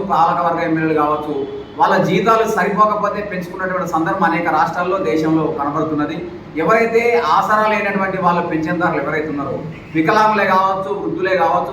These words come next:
ఒంటరి మహిళలే కావచ్చు, తొమ్మిది రకాల పెన్షన్దారులు ఎవరైతే ఉన్నారో, వాళ్ళ తరఫున మాట్లాడేటువంటి గొంతు ఏమాత్రం దేశంలో, రాష్ట్రంలో కనబడతలేదు.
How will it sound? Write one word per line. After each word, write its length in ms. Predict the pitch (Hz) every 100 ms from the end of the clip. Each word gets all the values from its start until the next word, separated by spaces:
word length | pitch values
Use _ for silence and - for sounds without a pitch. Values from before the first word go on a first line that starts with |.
| 175
ఒంటరి 280 | 160 165 160
మహిళలే 280 | 156 160 147
కావచ్చు, 360 | 135 151 - - - - - 190
తొమ్మిది 260 | 196 202
రకాల 300 | 180 202 240 233
పెన్షన్దారులు 500 | - 190 196 196 180
ఎవరైతే 280 | 170 175 170
ఉన్నారో, 260 | 170 170 156 147 - -
వాళ్ళ 260 | 147 175 - 170 165 - -
తరఫున 280 | - - 190 170
మాట్లాడేటువంటి 600 | 175 - 180 180 175 147
గొంతు 240 | 151 156 156 - - -
ఏమాత్రం 500 | 151 160 180 180 165
దేశంలో, 380 | 151 - 160 160 143
రాష్ట్రంలో 320 | 143 147 135
కనబడతలేదు. 640 | 131 131 135 147 151